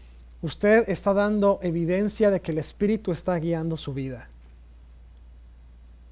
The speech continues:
¿Y sabe qué? Lo felicito cuando usted llegue a ese punto.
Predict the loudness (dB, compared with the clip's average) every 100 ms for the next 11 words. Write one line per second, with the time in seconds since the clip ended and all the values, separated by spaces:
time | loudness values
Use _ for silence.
0 | -20 -20 -20 -12 -6 2 4 4 4 0
1 | 0 -4 -6 -2 -2 -2 -4 -4 -4 -4
2 | -4 -6 -6 -4 -4 -4 -4 -8 -12 -12
3 | -12 -14